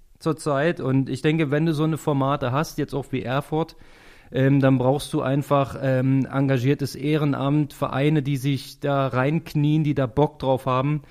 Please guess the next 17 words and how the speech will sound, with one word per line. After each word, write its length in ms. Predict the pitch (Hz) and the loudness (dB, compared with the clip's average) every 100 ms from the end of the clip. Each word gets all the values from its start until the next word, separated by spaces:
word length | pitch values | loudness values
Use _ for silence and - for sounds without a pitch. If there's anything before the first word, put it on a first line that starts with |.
| - - - - - | -20 -20 -20 -16 0
Ähm, 640 | 139 139 139 143 139 143 | 4 6 6 4 -2 2
ein 260 | 135 123 | 2 2
wirtschaftlich 880 | 131 175 - 151 - 147 151 - - - - | 0 0 0 -2 -2 -2 -2 -6 -16 -16 -4
profitables 720 | 139 143 135 127 143 160 147 | -2 -2 -2 0 0 -2 -4
Unternehmen 640 | 147 135 131 131 165 147 | -2 0 2 2 2 0
wird 160 | 139 143 | -2 -2
es 160 | 131 | -2
nicht 180 | 143 123 | -2 0
werden. 380 | 113 127 127 95 - _ _ _ _ _ - - - - | 0 2 0 -4 -12 _ _ _ _ _ -20 -20 -14 -6
Also 220 | 110 117 | -2 0
das 300 | 120 113 151 | -2 -2 -6
ist 180 | 135 - | -6 -2
einfach 320 | 127 127 127 | -2 0 0
vom 180 | 135 127 | 0 0
Potenzial 540 | 135 135 120 120 127 | 2 2 2 0 2
her 160 | 131 131 | 2 0
schwierig. 560 | - 139 113 98 - | -2 -4 -4 -8 -12